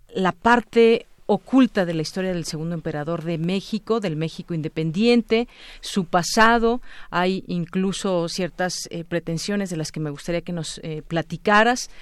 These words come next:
de toda esta historia, de todo lo que se sabe, además de un personaje del que ya se ha escrito tanto, pero que tú nos vienes a poner aquí en este libro,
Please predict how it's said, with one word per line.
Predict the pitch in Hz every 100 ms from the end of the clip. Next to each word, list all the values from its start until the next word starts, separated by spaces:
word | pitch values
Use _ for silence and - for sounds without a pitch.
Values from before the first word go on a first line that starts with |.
| - -
de | 165 185
toda | 220 226 262
esta | - 262 240 202
historia, | - - 208 202
de | 180
todo | 262 302
lo | 294
que | 185
se | 185
sabe, | 208 196
además | 185 202 226
de |
un | 254
personaje | 240 208 190 190 -
del | 196 170
que | 175
ya | 175 180
se | 196
ha |
escrito | - 196 180 180
tanto, | 196 202 202 302 - - -
pero | 175 165
que | 190
tú | 190
nos | 202 165
vienes | 185 185 180
a | 160
poner | - 160 175 170 - - -
aquí | 147 - 180 170
en | 165
este | 170 - 175 156
libro, | 156 214 240 254